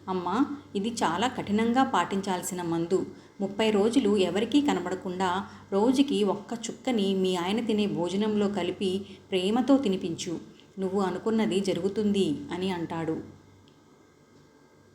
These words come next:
ముప్పై రోజులు గడవక ముందే ఆ భర్త స్వామీజీ దగ్గరకు వచ్చి, "నా భార్య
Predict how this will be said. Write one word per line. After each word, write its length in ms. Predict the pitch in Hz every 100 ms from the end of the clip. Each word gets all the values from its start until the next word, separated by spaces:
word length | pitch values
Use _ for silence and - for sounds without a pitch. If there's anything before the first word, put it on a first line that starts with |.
| _ _ - - - - _ - - 220
ముప్పై 320 | 220 254 247
రోజులు 340 | 220 240 277
గడవక 360 | 202 190 196 208
ముందే 560 | 202 196 196 190 185 -
ఆ 160 | 185 185
భర్త 400 | 180 - 208 196
స్వామీజీ 560 | 202 180 180 208 208 226
దగ్గరకు 420 | 190 190 190 175
వచ్చి, 420 | 170 - 277 311 285 - - - 214
"నా 120 | 226
భార్య 560 | 214 185 220 269 208